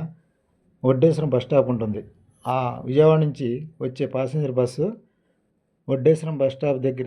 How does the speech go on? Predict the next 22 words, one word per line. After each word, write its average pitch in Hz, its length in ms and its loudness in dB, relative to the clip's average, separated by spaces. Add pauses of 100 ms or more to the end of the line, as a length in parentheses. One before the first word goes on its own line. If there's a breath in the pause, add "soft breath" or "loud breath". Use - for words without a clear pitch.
దిగి 131 260 0 (1040)
ఇలా 135 220 2 (680)
ఇక్కడ 139 240 0
ఆటో 139 260 2
ఉంటుంది, 123 300 -4 (300)
ఆటో 147 260 0
ఎక్కి 147 240 -8 (140)
లోనకి 131 280 -4
వచ్చేయచ్చు. 113 460 -10 (1800)
ఈ 139 120 -4
వంతెన 143 300 -2
దగ్గర 139 220 2 (380)
ఎయిమ్స్‌కి 135 380 -4 (120)
ఆటోలు 131 320 2
ఉంటాయి, 101 200 -12 (800)
లోనకి 139 320 0
వెళ్ళిపోవచ్చు. 123 520 -6 (1000)
ఈ 139 100 -2 (120)
ఆటో 143 280 2
ఎక్కి 151 220 -8 (200)
లోనకి 135 280 -2
వచ్చినట్లయితే 127 560 -2